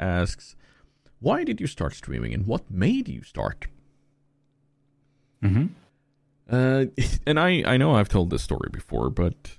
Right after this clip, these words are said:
Speaker 1: uh, in short, in two thousand and sixteen, my doctor sent a letter to the government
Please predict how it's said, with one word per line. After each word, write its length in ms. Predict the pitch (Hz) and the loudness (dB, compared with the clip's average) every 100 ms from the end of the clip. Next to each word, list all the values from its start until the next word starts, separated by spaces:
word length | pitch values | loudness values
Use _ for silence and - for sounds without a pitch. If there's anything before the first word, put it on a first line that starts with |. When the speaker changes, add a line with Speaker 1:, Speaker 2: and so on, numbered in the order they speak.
| - | -2
Speaker 1:
uh, 520 | 87 90 90 90 90 - - | 2 4 6 6 4 0 0
in 220 | 123 165 | 2 2
short, 600 | - - 175 80 - - - - - - _ _ _ _ _ _ _ | -2 -2 2 2 0 -6 -20 -20 -20 -20 _ _ _ _ _ _ _
in 420 | 98 101 101 101 - | 0 4 4 2 -2
two 180 | - 202 | -6 -6
thousand 440 | - 87 - 113 | -4 -4 -2 0
and 160 | 98 92 | 0 -2
sixteen, 1000 | - 117 - - - - 185 50 52 - _ _ _ _ _ _ _ _ _ _ _ _ - | -4 -8 -8 -8 -4 -2 -2 -4 -8 -14 _ _ _ _ _ _ _ _ _ _ _ _ -4
my 340 | 90 92 87 | 0 2 2
doctor 760 | 92 - - - - 64 98 - _ _ | 2 0 0 -4 -2 0 -2 -4 _ _
sent 360 | - - 123 147 | -2 0 2 0
a 60 | |
letter 380 | 135 87 - 92 | 0 0 -2 -4
to 240 | - 95 110 | -2 0 0
the 100 | 82 | 0
government 640 | 87 - 65 120 - | -2 -4 -4 -4 -6